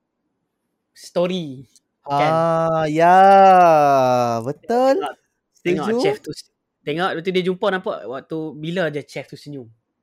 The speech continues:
Speaker 1: Bila dia buat burger.
Speaker 2: Hmm.
Speaker 1: Kedai tepi jalan kan. Dan itu, itu macam, ah, di frame kan, kan. So sampai, oh, ini,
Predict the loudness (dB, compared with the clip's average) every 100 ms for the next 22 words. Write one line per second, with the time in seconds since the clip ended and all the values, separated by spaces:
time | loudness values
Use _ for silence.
0 | _ _ _ _ _ -18 -14 -14 -12 -12
1 | -12 -14 -14 -16 -18 -20 _ _ -20 -20
2 | -20 -20 _ -16 -14 -14 -14 -12 -10 -12
3 | -18 _ _ _ _ -12 -8 -8 -10 -8
4 | -10 -12 _ _ _ -18 -12 -12 -8 -8
5 | -6 -8 -10 -10 -8 -6 -6 -6 -8 -14
6 | -18 -16 -16 -16 -16 -18 -20 -20 -20